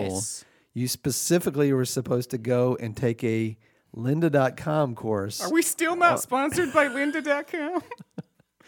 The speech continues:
Speaker 2: Well,
Speaker 1: Hey,
Speaker 2: um,
Speaker 1: maybe if we say the name enough, they'll go out of business. <laughs>
Speaker 2: <laughs> No, lynda dot com is healthy
Speaker 1: Alive
Speaker 2: and
Speaker 1: and
Speaker 2: is
Speaker 1: thriving.
Speaker 2: gonna be here forever because people need quality online computer-based training courses.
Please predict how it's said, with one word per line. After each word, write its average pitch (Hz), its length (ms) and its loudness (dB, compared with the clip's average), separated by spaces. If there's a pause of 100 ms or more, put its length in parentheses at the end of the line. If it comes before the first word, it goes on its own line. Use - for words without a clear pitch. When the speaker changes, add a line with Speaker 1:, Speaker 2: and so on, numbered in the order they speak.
(920)
Speaker 2:
Well, 139 340 8
Speaker 1:
Hey, 135 120 8
Speaker 2:
um, 254 60 6
Speaker 1:
maybe 277 280 2
if 294 140 0
we 311 80 2
say 311 260 -2
the 285 100 -4
name 277 260 -2
enough, 254 340 -4
they'll 254 160 -2
go 302 260 -2
out 294 120 -2
of 254 80 -6
business. 277 720 -4
<laughs> - 60 -16 (280)
Speaker 2:
<laughs> - 200 -10
No, 135 420 -2 (160)
lynda 143 300 -4
dot 135 200 0
com 117 300 -4
is 107 260 -10 (360)
healthy 113 500 -2 (120)
Speaker 1:
Alive 247 340 -12
Speaker 2:
and - 60 -2
Speaker 1:
and 110 380 -2
Speaker 2:
is - 60 -8
Speaker 1:
thriving. 117 280 -4
Speaker 2:
gonna 123 140 2
be 127 160 2
here 120 220 -2
forever 139 380 0
because 120 360 0
people 151 300 0
need 123 360 0
quality 120 580 0
online 113 680 -6
computer-based 107 600 -10
training 107 300 -10
courses. - 480 -16